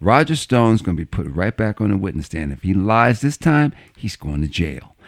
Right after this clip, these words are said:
And so is, because I believe that Rudy Giuliani is the low-hanging fruit that is basically gonna lead to all of them, which is the reason why they don't want you,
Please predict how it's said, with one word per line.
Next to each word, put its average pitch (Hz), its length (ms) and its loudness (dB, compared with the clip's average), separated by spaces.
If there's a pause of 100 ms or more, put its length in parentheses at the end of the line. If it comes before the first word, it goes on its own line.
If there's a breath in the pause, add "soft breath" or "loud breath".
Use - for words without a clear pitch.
(160 loud breath)
And 85 160 -6
so 170 420 4
is, 110 280 2 (160 loud breath)
because 170 240 2
I 185 160 4
believe 139 640 0 (240 soft breath)
that 117 400 -2
Rudy 151 420 2
Giuliani 107 680 0
is 92 160 -6
the 90 100 -4
low-hanging 113 760 2
fruit - 540 -4 (440 soft breath)
that 98 600 4 (680)
is 107 200 0
basically 127 600 2
gonna 101 300 2
lead 110 520 -2
to 113 120 -2
all 98 440 0
of 76 80 -10
them, 71 160 -16
which 104 240 -4
is 127 100 -6
the 139 60 0
reason 220 360 -2
why 135 140 0
they 131 120 0
don't 202 320 2
want 208 360 -4
you, 139 340 0